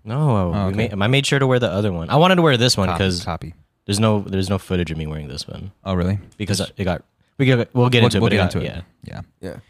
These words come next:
Speaker 2: So last week we had some, uh, F M P Sunday activities, which was really fun. Uh, Mers, you know, got the gang together and invited us to do a bunch of, uh, activities, man.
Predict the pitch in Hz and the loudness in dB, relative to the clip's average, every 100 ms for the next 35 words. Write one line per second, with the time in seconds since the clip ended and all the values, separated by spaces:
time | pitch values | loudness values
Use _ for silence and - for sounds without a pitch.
0 | _ - 123 117 123 160 - 127 117 107 | _ -6 0 2 4 2 0 0 0 0
1 | 110 117 110 - 101 95 90 110 - 110 | 0 2 0 -2 0 0 -2 -4 -4 -4
2 | - 117 - - 104 104 92 - 113 98 | -2 -4 -2 -2 0 0 -2 -4 -2 0
3 | 110 151 - - 92 - 92 92 92 - | 2 0 -4 -8 -8 -4 -2 -2 -2 -4
4 | 87 95 117 _ - 87 90 90 95 95 | -6 -6 -6 _ -6 -2 -2 0 0 0
5 | 87 - - 92 82 87 90 - 87 - | -2 -10 -8 -6 -4 -6 -8 -8 -8 -8
6 | 87 92 95 98 101 98 101 117 101 87 | -8 -6 -4 -4 -4 -2 0 0 -2 -4
7 | 87 90 87 87 87 - - 101 92 92 | -4 -4 -4 -4 -6 -8 -12 -10 -6 -6
8 | 92 92 101 - 113 110 117 117 113 _ | -4 -6 -6 -6 -4 -2 -2 -2 -6 _
9 | _ _ _ _ - 123 - 135 254 95 | _ _ _ _ -8 -8 -4 -4 -2 -4
10 | 82 87 147 | -4 -6 -6